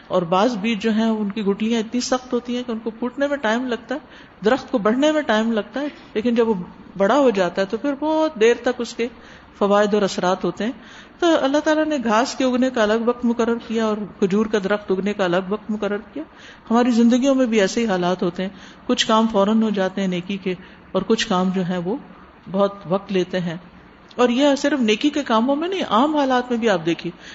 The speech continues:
کسی کی شادی کا مسئلہ ہے، رشتے کا مسئلہ ہے، صحت کا مسئلہ ہے، مالی حالات میں تبدیلی کا مسئلہ ہے، تو یہ ساری چیزیں جو ہیں اسی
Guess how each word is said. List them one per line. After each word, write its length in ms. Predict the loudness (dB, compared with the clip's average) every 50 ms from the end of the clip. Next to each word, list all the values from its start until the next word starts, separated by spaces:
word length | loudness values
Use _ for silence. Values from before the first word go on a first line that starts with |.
| -20 -8 -4
کسی 220 | -4 -2 0 0
کی 120 | 0 0 2
شادی 340 | 2 2 2 2 0 0
کا 120 | 0 0 -2
مسئلہ 340 | -2 -2 -4 -4 -2 -2 0
ہے، 160 | 0 0 0
رشتے 300 | 0 -2 -2 -4 -4 -4
کا 120 | -4 -4
مسئلہ 320 | -4 -4 -6 -6 -4 -4 -2
ہے، 180 | -2 -2 -4 -6 -10 -18 -20 -20 -18 -2
صحت 360 | 2 4 4 4 4 2 -2
کا 60 | -2
مسئلہ 320 | -2 -2 -4 -2 -2 0
ہے، 260 | 0 0 0 -2 -4 -4 -8 -14 -20 -20 -20 -20 -20 -10 -6
مالی 360 | -2 0 2 2 2 2 2
حالات 360 | 2 2 2 2 2 2 0 -2
میں 80 | 0 0
تبدیلی 380 | 0 -2 0 0 0 0 0
کا 120 | 0 -2 -2
مسئلہ 320 | -2 -4 -6 -6 -6 -8
ہے، 60 | -8 -8 -12 -20 -20 -20 -20 -20 -8 -2
تو 60 | 0
یہ 100 | 0 2
ساری 280 | 2 2 2 4 4 2
چیزیں 300 | 2 0 -4 -2 -4 -2
جو 120 | -2 -2
ہیں 160 | -4 -4 -6 -8 -10 -16 -20 -20 -20 -20 -10 -8
اسی 280 | -6 -4 -2 -2 -4